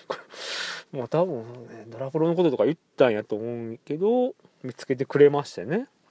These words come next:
まあ、こんなこともあるんやなと思った、えー、十二月でした。ということで、えー、それはそれで差し、差し置いてない、置いといて、まあ、一つね、えー、二つ二つ、この年末年始であっ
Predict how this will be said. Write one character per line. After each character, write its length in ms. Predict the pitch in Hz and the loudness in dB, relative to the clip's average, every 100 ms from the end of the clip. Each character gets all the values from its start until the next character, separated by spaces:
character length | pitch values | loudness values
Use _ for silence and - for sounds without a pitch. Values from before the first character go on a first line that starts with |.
| _ _ _ _ - - - - - - | _ _ _ _ -20 -20 -18 -20 -20 -2
ま 140 | 143 139 | 4 4
あ、 40 | |
こ 140 | 127 | 4
ん 80 | 143 | 2
な 120 | 156 | 2
こ 120 | 156 185 | 2 4
と 80 | |
も 120 | 160 143 | 4 4
あ 60 | |
る 120 | 190 | 4
ん 40 | 202 | 4
や 100 | 170 | 4
な 140 | 214 | 4
と 80 | 190 | 4
思 140 | 170 | 4
っ 40 | 180 | 2
た、 380 | _ 226 226 - - | _ 4 4 2 -8
え 200 | 127 117 | 0 0
ー、 20 | |
十 160 | 113 127 | 2 -2
二 100 | 120 | 0
月 340 | 113 - 82 - - - - | -2 -4 -8 -12 -16 -20 -14
で 80 | |
し 120 | - - | -12 -12
た。 200 | - - _ _ _ _ _ - - - | -14 -18 _ _ _ _ _ -16 -16 -4
と 80 | 233 | 2
い 20 | |
う 40 | 220 | 4
こ 80 | |
と 80 | 170 | 4
で、 140 | 127 98 - - | 2 0 -4 -2
え 80 | |
ー、 180 | 135 170 | 2 4
そ 140 | 156 165 | 4 4
れ 100 | 160 | 6
は 80 | 151 | 4
そ 120 | 147 | 4
れ 100 | 135 | 4
で 280 | 123 117 - | 2 0 -4
差 100 | 110 | -8
し、 260 | - 113 - | -8 -12 -12
差 140 | - 110 | -10 -8
し 140 | 110 | -2
置 140 | 110 | 0
い 20 | 123 | 0
て 100 | 113 | -4
な 80 | 107 | -8
い、 80 | - | 0
置 180 | 113 | 0
い 40 | 117 | 0
と 200 | - 107 | 2 0
い 80 | 98 | 0
て、 380 | - 208 175 - - - - - - - - - - - - - - | 0 2 2 0 -16 -16 -16 -18 -18 -18 -16 -16 -14 -14 -14 -16 -2
ま 80 | 240 | 0
あ、 20 | |
一 200 | 185 247 | 4 4
つ 120 | - | 4
ね、 160 | 151 - - | 0 0 2
え 300 | 127 123 117 | 6 6 4
ー、 20 | |
二 200 | - 139 | -2 -8
つ 120 | - | -8
二 180 | - 117 | -10 -10
つ、 200 | - 107 127 | -8 -10 -10
こ 100 | 123 | -10
の 120 | 120 | -4
年 340 | 127 135 131 123 | -4 -2 -4 -4
末 120 | 131 | -2
年 200 | 123 120 | -2 -2
始 280 | - 98 - - - - - - | -4 -8 -8 -12 -18 -18 -18 -2
で 100 | 120 | 0
あ 40 | |
っ 60 | 113 | 0